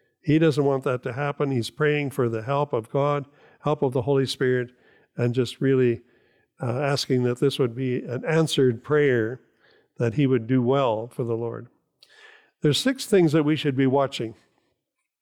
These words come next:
We need to watch what you are thinking, things that go on in your head. What are you thinking about?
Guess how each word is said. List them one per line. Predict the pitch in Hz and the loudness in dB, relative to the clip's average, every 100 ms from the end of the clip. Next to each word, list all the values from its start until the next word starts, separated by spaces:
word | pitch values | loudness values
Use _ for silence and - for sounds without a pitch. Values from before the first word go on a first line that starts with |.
| _ _ - - - _ - | _ _ -20 -20 -20 _ 0
We | 147 | 2
need | 151 147 | 4 4
to | 135 123 123 | 4 4 2
watch | 277 202 135 156 160 - - - - _ _ _ _ _ _ _ _ _ _ _ _ _ _ _ - | -2 -2 0 2 0 -4 -12 -12 -20 _ _ _ _ _ _ _ _ _ _ _ _ _ _ _ -2
what | 156 131 139 | 0 2 4
you | 127 | 2
are | 117 | 2
thinking, | - - - 156 - 107 104 _ _ _ _ _ _ - | -2 -10 -2 -2 -2 -10 -12 _ _ _ _ _ _ -4
things | 147 143 | -2 0
that | |
go | 123 135 | 0 2
on | 131 123 | 2 0
in | |
your | 113 110 | -2 -2
head. | 113 104 | -4 -4
What | 139 | -2
are | 165 | 0
you | 143 | 0
thinking | - 135 120 107 | -2 -6 -8 -12
about? | 107 104 104 | -14 -14 -16